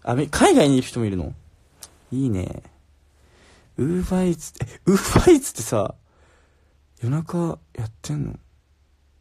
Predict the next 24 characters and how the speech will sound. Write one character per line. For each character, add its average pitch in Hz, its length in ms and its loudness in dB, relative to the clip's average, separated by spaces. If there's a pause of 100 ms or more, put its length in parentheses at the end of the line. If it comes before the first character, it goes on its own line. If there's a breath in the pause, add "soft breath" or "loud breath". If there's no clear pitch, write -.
(140)
「角 170 180 -6
間 151 80 -2
く 113 100 -6
ん 107 40 -4
ワ 117 60 -2
ン 143 80 -2
マ 139 80 -2
ン 123 40 -2
絶 110 160 -4
対 120 100 -4
爆 117 220 -4
イ 117 40 -6
ケ 120 120 -6
だ 123 100 -4
か - 100 -8
ら 117 60 -10
想 - 160 -10
像 113 100 -4
し 113 80 -10
て 117 80 -8
鼻 110 160 -4
血 110 140 -8
出 107 80 -4
る。」 - 140 -10